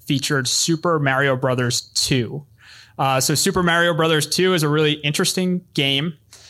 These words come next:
Uh, everyone knows the original Super Mario Brothers. Uh, it was kind of the hit when the Nintendo was released. Super Mario Brothers two was actually not supposed to be a Mario game. Uh, in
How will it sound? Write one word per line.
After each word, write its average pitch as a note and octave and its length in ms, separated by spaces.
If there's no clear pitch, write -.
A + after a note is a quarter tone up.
Uh, C#3+ 280
everyone F3 360
knows D#3+ 200
the D#3 80
original D3+ 360
Super D#3 320
Mario B2+ 300
Brothers. - 640
Uh, B2+ 340
it C3 140
was B2 300
kind C3+ 220
of B2 80
the B2+ 80
hit C#3+ 300
when C#3 180
the C3 60
Nintendo C3 380
was C3+ 220
released. - 500
Super F3+ 260
Mario F3+ 220
Brothers E3+ 280
two F3+ 260
was C#3+ 140
actually D3 360
not C3+ 320
supposed D3 380
to D#3 60
be C#3 100
a B2+ 60
Mario B2+ 340
game. A#2 340
Uh, C3 280
in D3 400